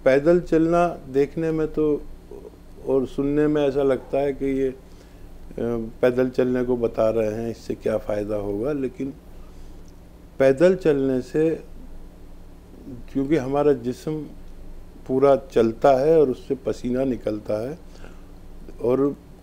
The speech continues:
उससे पैनक्रियाज काम करने लगते हैं और इंसुलिन बनने लगता है। और पैदल चलें तो इतना चलें कि कम से कम एक घंटा, और एक घंटे में हम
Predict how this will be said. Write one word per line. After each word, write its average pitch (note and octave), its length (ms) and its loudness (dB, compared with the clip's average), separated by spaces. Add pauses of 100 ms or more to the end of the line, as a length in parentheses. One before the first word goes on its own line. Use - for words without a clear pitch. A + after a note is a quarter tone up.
(160)
उससे D#3 320 -2
पैनक्रियाज D#3+ 840 2 (1200)
काम C3+ 240 6
करने A#2+ 280 0
लगते A2 400 0
हैं E3+ 80 2
और D#3 120 2
इंसुलिन B2+ 640 -2 (640)
बनने B2 380 4
लगता F#2 480 -2
है। - 80 -16 (840)
और C3+ 140 4 (180)
पैदल D3 280 8
चलें F3+ 360 4
तो F3+ 100 4
इतना F3 340 2
चलें F3 380 -2
कि E3 80 -6
कम E3 300 -2
से - 140 -6
कम D3 200 0
एक G#2+ 140 -2
घंटा, F#2 360 -6 (760)
और C#3 240 4
एक E3 340 2
घंटे C#3 380 2
में C#3 180 0
हम C#3+ 300 -4